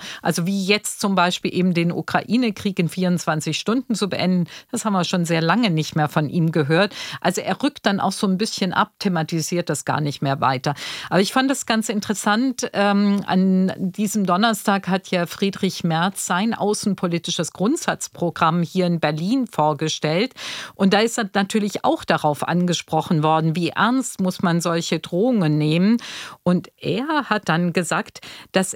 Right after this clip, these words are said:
er im Prinzip findet, dass Trump mit solchen Provokationen den Blick öffne, dass, äh,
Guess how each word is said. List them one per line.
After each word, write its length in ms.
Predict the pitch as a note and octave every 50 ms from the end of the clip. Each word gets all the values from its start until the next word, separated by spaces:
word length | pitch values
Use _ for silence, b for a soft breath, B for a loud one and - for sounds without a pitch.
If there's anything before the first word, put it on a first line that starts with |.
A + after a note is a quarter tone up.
| - -
er 300 | D#3+ F#3+ - - - -
im 160 | - A#3+ A3+
Prinzip 580 | - - A#3+ A3+ G#3+ - - A3+ G#3+ F#3+ -
findet, 460 | - G#3+ G#3+ A3+ A3 G#3+ G3+ - - - _
dass 260 | - G3 G3 - -
Trump 400 | - - - E3+ F3 A3+ D4+ D#4+ - -
mit 260 | - G3 G3+ F#3+ -
solchen 440 | - - F#3+ F3+ G3+ A#3 - B3+ G#3
Provokationen 880 | - - G3 F#3+ G#3 G3 - G3 F#3+ - - - G#3 G#3 A3+ A#3 A3+ G3+
den 200 | G#3 F#3 F3+ -
Blick 420 | - G3 F#3+ D#4 - _ - -
öffne, 500 | - D#3 C#3 - - - - B2+ G2 - - B B B B B B B
dass, 360 | B F3+ F#3 F3+ - - - -
äh, 260 | - E3+ F#3 E3+